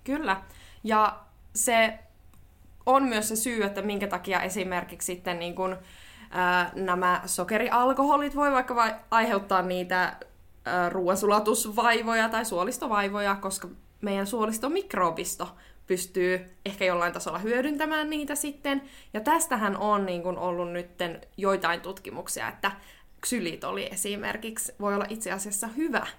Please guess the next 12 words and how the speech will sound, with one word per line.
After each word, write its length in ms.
meidän 260
suolistomikrobistolle. 1400
Eli 160
koska 280
ne 100
ei 180
imeydy, 440
niin 140
ne 60
päätyy 480
sit 260
sinne 200